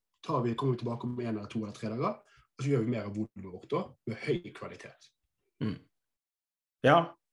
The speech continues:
Speaker 2: jeg husker jo det når jeg skrev, eh, masteren min. Jeg hadde, jeg hadde PubMed oppe, jeg hadde et Word-dokument oppe, jeg har Mendeley oppe for referansene, og så hadde jeg YouTube oppe.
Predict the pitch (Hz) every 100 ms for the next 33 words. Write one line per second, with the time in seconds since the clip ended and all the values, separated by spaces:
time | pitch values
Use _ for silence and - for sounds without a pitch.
0 | _ _ _ 147 156 143 - 160 113 113
1 | 110 107 - 110 101 104 101 98 - 101
2 | 117 147 135 123 101 101 107 107 107 107
3 | - _ _ _ - 120 120 - 95 101
4 | 113 151 - 147 208 120 120 113 104 92
5 | 90 92 104 101 101 - 127 180 - 120
6 | 107 110 113 104 92 90 101 104 - -
7 | 95 104 104 98 - 101 95 98 87 -
8 | 196 262 156 156 135 110 107 82 71 87
9 | 82 - -